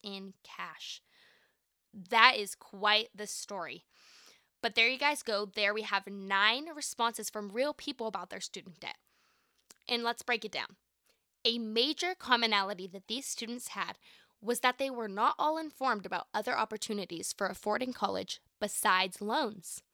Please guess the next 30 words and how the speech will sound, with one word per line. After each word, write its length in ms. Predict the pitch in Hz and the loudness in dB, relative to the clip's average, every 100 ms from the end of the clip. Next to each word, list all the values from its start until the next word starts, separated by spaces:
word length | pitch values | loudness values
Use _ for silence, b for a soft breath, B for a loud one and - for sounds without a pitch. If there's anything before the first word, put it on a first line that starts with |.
| b b b b b _ - _ _ _ _ | b b b b b _ -20 _ _ _ _
Quote 220 | 254 233 | 2 2
unquote 320 | 226 233 220 | 2 -2 -4
from 160 | 226 208 | -4 -6
the 120 | 196 | -6
first 460 | - - 190 190 - | -8 -2 -2 -2 -8
response 380 | - 208 214 | -8 -6 -6
said, 160 | - 226 | -4 -4
"I 80 | 226 | -6
felt 280 | - 240 269 | -2 -2 0
like 140 | 254 | -2
I 60 | 214 | -2
wasn't 420 | 202 196 190 - | -2 -6 -8 -10
very 280 | 208 226 226 | -6 -4 -6
informed 440 | 202 - 202 185 | -8 -6 -4 -4
when 120 | 185 | -6
I 80 | 175 | -6
agreed 280 | 170 170 180 | -6 -8 -12
to 80 | - | -12
take 180 | 180 | -12
out 140 | 170 156 | -12 -12
loans." 400 | - 185 - - _ - | -14 -20 -20 -20 _ -10
Another 280 | 208 208 | -6 -6
response, 560 | - - - 185 202 - B B B | -8 -12 -6 -6 -8 -14 B B B
"I 60 | 220 | -6
didn't 360 | 285 311 277 | -6 -6 -6
know 240 | 226 240 277 | -6 -4 -4
about 260 | 220 190 | -2 -4
researching 460 | 220 226 226 - 220 | -4 -10 -10 -10 -12
for 120 | 196 | -12
scholarships, 720 | - - 214 220 - 226 - | -8 0 0 0 -6 -6 -8